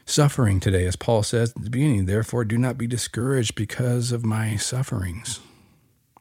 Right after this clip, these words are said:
That I would not be discouraged in this time of our crisis, because you have this mysterious, eternal purpose.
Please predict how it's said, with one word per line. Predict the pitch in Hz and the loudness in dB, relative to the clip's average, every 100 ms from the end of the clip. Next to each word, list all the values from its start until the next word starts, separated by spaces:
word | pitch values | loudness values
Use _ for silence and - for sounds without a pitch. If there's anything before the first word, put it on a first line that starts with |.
| _ | _
That | - 123 | -4 0
I | |
would | 123 113 | 2 4
not | 127 135 | 2 2
be | 135 | 2
discouraged | 123 110 - - 120 135 123 104 - - - - - | 2 2 0 0 2 4 4 0 -6 -20 -20 -20 -6
in | 120 117 | 2 4
this | 110 | 4
time | - - 131 131 127 | 2 2 6 6 6
of | 113 | 6
our | 110 127 131 127 - - - | 4 6 6 4 0 -14 -10
crisis, | - 127 127 - 101 95 | 2 6 6 4 0 -2
because | - 104 127 113 101 | -2 0 2 4 4
you | 123 | 4
have | 120 123 127 | 4 4 2
this | 113 120 - | 2 0 2
mysterious, | 117 107 - - 117 123 139 135 135 - - | 2 2 0 -4 -2 0 2 2 2 0 -2
eternal | 110 - 131 135 135 131 135 - - - | -2 -2 0 2 2 0 -2 -6 -20 -20
purpose. | - 127 120 120 113 - | 0 2 4 4 2 0